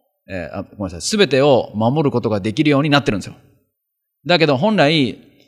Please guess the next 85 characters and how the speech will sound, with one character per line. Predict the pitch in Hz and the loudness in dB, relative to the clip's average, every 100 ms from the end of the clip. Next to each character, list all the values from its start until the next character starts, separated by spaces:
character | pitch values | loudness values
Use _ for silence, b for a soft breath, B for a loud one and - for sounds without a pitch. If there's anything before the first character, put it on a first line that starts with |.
| b | b
え | 104 | -8
ー、 | 104 | -2
律 | 127 - | -2 2
法 | 180 | 0
と | 175 | 2
い | |
う | 175 | 0
の | 120 | 2
は | 127 127 82 - | 4 2 0 -8
自 | 104 127 | -8 -6
分 | 151 | 0
が | 147 | 2
い | 127 135 | 2 0
か | 190 | 0
に | 160 | 0
神 | 139 160 | 0 0
に | 135 117 | 0 0
対 | 139 | 0
し | 120 | -2
て | 104 | -6
罪 | - 127 | -4 -2
深 | 120 151 143 | 0 2 2
い | |
か | 139 127 | 2 0
と | 117 | 0
い | |
う | |
こ | 110 | -4
と | 107 | -2
が | 98 | -2
分 | 95 | 0
か | 143 | 0
る | 143 | 0
た | 120 | 0
め | 107 | 0
の | 90 | -4
も | 92 | -4
の | 101 | -6
だ | 87 | -6
か | 80 | -6
ら、 | 101 92 - b b b b - | -4 -4 -10 b b b b -12
も | 123 | -8
う | |
一 | - 190 | -2 -2
つ | 190 | 0
と | 190 | -2
し | |
て | 185 | 0
自 | 143 | -2
分 | 147 165 | -2 -4
の | 151 | -4
力 | 170 147 | -2 -2
で | 117 | 0
守 | 107 131 147 | 0 0 -2
れ | 117 | -4
る | 110 | -6
も | 113 104 | -6 -4
の | |
は | 101 95 | -4 -4
な | 104 180 | 0 2
い | |
は | 151 | 2
ず | 107 | 0
な | 85 | -6
ん | |
で | 76 | -10
す | |
よ。 | 64 | -14
だ | |
か | - _ _ _ _ _ _ _ _ _ _ - | -18 _ _ _ _ _ _ _ _ _ _ -6
ら | 113 | -2
そ | |
こ | 113 | 2
で | 156 | 4
も | 151 110 | 4 2
う | |
履 | 104 110 113 | 0 -4 -2
き | |
違 | 139 | 0
え | 131 | 0
て | 101 | -2
ま | 73 | -10
す | 82 | -10
よ | |
ね。 | 135 | -10